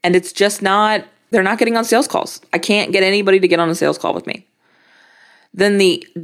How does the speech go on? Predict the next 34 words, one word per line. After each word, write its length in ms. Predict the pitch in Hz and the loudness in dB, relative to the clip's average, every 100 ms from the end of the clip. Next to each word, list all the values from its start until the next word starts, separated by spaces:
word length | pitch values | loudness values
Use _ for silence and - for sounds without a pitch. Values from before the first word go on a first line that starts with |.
| 170 _ _ _ _ - | -16 _ _ _ _ -2
discrepancy, 960 | 202 - 220 220 196 165 - - - _ _ | -2 0 -2 -2 -2 -4 -6 -8 -12 _ _
the 400 | - 165 175 175 | -14 0 2 2
disconnection, 1120 | 175 196 - - - 185 180 - 143 69 76 - | -2 0 0 -2 0 0 0 -4 -4 -6 -8 -4
the 240 | 170 160 - | -2 0 0
issue 500 | - - 147 135 98 - - - | -2 2 2 2 -2 -12 -20 -8
is 180 | - 185 | -4 0
not 260 | 190 202 - | 0 0 0
with 180 | 196 196 | 0 2
more 220 | 175 165 | 2 2
listeners. 500 | 160 - 80 175 - _ _ _ _ _ _ _ _ _ _ _ _ _ _ - - 175 | 2 0 -8 -12 -20 _ _ _ _ _ _ _ _ _ _ _ _ _ _ -20 -20 -4
It's 160 | 175 180 | -4 2
either 160 | 196 185 | 2 2
that 120 | 147 | 2
you 160 | 165 | 2
have 200 | 220 170 | 2 2
the 140 | 156 151 | 0 0
wrong 360 | 143 170 226 | 2 2 2
listeners 400 | 208 180 156 151 | 0 0 0 0
right 220 | 151 123 - | 0 -2 -2
now, 260 | 139 151 | -2 -2
which 360 | 190 165 160 - | -2 -2 -4 -6
paying 300 | 214 165 180 | -2 0 0
to 100 | 202 | 0
go 100 | 170 | 2
get 200 | 165 - | 2 0
more 180 | 156 165 | 0 2
wrong 240 | 156 156 | 0 0
listeners 400 | 156 165 131 131 | -2 -2 -4 -4
is 80 | 175 | -4
not 180 | 143 147 | -4 -2
gonna 140 | 156 | -2
solve 200 | 175 143 | -2 0
your 100 | 160 | 0
problem, 360 | 160 92 80 | 0 -2 -4